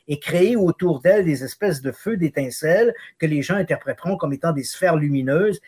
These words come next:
qui entouraient le, l'épée ou le glaive. Ça reste très, euh, très litigieux de vouloir interpréter ça parce qu'on ne, on n'est pas dans la pensée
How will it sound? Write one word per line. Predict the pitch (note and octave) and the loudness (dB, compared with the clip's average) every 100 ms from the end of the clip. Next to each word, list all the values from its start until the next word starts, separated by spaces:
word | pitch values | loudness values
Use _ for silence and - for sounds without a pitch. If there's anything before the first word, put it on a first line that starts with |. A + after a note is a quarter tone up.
| _ | _
qui | - F3+ | -4 0
entouraient | F#3+ F#3 F3+ F3+ F#3 G#3 | 0 0 -2 0 2 2
le, | F#3 D3+ | 2 0
l'épée | C3 D3+ F3 E3+ F#3+ G3 | 0 4 4 4 0 2
ou | E3+ | 2
le | C3+ A#2 | 0 -2
glaive. | B2 D#3 A#3 A3+ E3 - - _ _ _ _ | -4 0 0 0 -4 -18 -20 _ _ _ _
Ça | - - D3+ | -14 -4 -4
reste | D3 F3+ - D#3+ C#3+ | 0 -2 -2 -6 -8
très, | - - A3 A#3+ G3 | -10 0 2 4 4
euh, | C#3+ B2 - _ _ _ - | 2 -2 -10 _ _ _ -6
très | G3 A#3 | 0 2
litigieux | G3+ E3+ F#3+ D3 A3+ A3+ | 2 -2 -4 -2 0 2
de | E3+ | 0
vouloir | B2+ C#3+ D#3 D3 E3+ F#3 G3 F#3+ D3+ - | 0 -2 -2 0 -2 0 -2 -2 -4 -8
interpréter | G#3+ A3+ - A3 - - D#3+ E3+ - F3+ | -2 -2 0 -4 -4 -6 -2 -2 -2 -6
ça | - G3 A#3+ E3 | -4 -4 -4 -6
parce | - | -8
qu'on | F3 D#3+ | -2 0
ne, | D3+ D#3 | 0 -2
on | D3 | 0
n'est | D#3 D#3 | 0 0
pas | A#3 | -2
dans | E3+ D3+ | 0 0
la | C#3 | -2
pensée | - G3 F#3 F#3 - G#3 A#3+ | -2 -2 0 0 -2 -2 -2